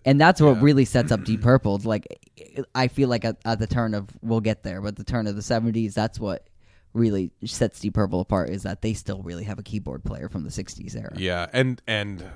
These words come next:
Speaker 2: like, heavy organ keyboard, you know, like
Speaker 1: Yeah, run it through a Marshall stack,
Speaker 2: <laughs>
Speaker 1: man.
Speaker 2: Yeah,
Speaker 1: Like,
Speaker 2: <laughs> which is
Speaker 1: it's,
Speaker 2: crazy,
Speaker 1: it's
Speaker 2: man.
Speaker 1: awesome.
Speaker 2: That's
Speaker 1: It's,
Speaker 2: crazy.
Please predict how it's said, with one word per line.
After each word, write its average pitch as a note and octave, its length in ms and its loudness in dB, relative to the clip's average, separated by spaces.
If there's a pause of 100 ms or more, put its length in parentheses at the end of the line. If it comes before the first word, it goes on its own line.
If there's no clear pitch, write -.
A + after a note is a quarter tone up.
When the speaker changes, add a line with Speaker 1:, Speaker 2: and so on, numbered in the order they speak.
(100)
Speaker 2:
like, F#2 240 -4
heavy F#2 680 -8
organ F2 560 -8
keyboard, E2 580 -10
you F2 80 -10
know, E2+ 220 -10
like E2 380 -10
Speaker 1:
Yeah, A2+ 300 2
run B2 300 6
it A#2+ 140 0
through C3 160 4
a B2 40 4
Marshall A#2+ 380 2
stack, D3+ 360 -2
Speaker 2:
<laughs> - 20 -
Speaker 1:
man. E3 80 6
Speaker 2:
Yeah, D3 160 6
Speaker 1:
Like, A#2 200 4
Speaker 2:
<laughs> - 280 2
which D#3+ 160 -2
is C3+ 100 6
Speaker 1:
it's, D3 80 -2
Speaker 2:
crazy, D3 320 0
Speaker 1:
it's C3+ 120 4
Speaker 2:
man. - 100 -4
Speaker 1:
awesome. D3+ 380 4
Speaker 2:
That's G2 100 -2
Speaker 1:
It's, G#2+ 100 0
Speaker 2:
crazy. E2+ 340 0